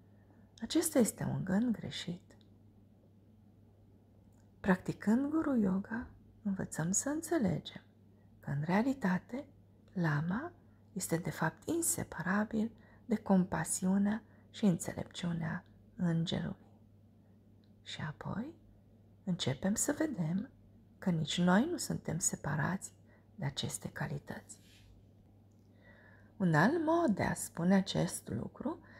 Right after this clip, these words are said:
este că practica Guru Yoga ne inspiră să ne dezvoltăm potențialul nostru uman.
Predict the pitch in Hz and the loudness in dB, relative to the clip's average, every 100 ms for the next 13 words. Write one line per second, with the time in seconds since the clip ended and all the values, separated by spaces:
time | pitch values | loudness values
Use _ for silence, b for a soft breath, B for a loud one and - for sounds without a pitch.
0 | B - 208 185 - 147 - 196 269 - | B 0 2 2 0 -4 -2 -2 -2 -4
1 | - 330 208 165 190 226 170 170 170 226 | -2 0 0 0 2 2 2 -4 -6 -6
2 | 330 B B B 220 233 196 170 - - | -6 B B B 8 10 10 8 0 -8
3 | 147 151 170 247 330 - - - - - | -8 -6 -4 -6 -8 -10 -20 -20 -8 2
4 | 359 214 - - 170 151 - 196 226 339 | 4 4 2 -4 -4 -6 -4 0 2 2
5 | 277 - - - - 180 226 180 156 185 | -2 -4 -4 -4 -2 2 4 4 2 -2
6 | - 202 180 180 - | -2 2 2 0 -4